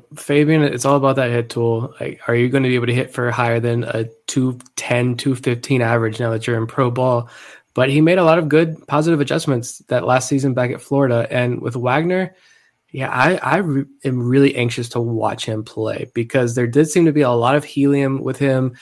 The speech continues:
as we got closer to the draft. Twenty-seven home runs, an O P S over thirteen hundred at Clemson, started the year on the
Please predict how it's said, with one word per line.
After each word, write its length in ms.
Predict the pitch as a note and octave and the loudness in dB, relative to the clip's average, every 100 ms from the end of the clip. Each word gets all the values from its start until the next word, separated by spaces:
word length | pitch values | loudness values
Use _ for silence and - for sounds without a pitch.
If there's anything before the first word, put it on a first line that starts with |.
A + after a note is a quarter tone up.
| - _ | -20 _
as 220 | - B2+ C3 | -4 -2 2
we 60 | |
got 140 | C3+ - | 0 0
closer 320 | C3+ B2+ - | -4 -4 -4
to 60 | C3+ | -6
the 120 | A#2+ | -6
draft. 600 | A#2 A#2 A#2 A#2 A#2 - - | -2 0 2 0 -4 -16 -20
Twenty-seven 580 | - - G3 F#3+ E3 D#3 | -14 -6 -4 -2 0 0
home 280 | C3 C#3+ B2+ | 0 0 0
runs, 300 | B2+ C3 A#2 | 0 -2 -4
an 200 | - C3 | -8 -2
O 80 | D3 | -2
P 160 | D#3 | 0
S 140 | C#3+ C#3+ | 0 0
over 160 | C3+ | -2
thirteen 400 | A#2 C3 C3 B2+ | -2 -4 -4 -4
hundred 380 | B2 A#2 A#2+ B2 | -6 -4 -2 -4
at 100 | - | -6
Clemson, 560 | - - B2 A#2+ B2 A#2+ | -12 -6 -4 -4 -4 -4
started 360 | - D#3+ F3+ | -2 -2 -2
the 80 | C3+ | -2
year 80 | C3+ | -2
on 100 | A#2+ | -4
the 140 | G2+ | -6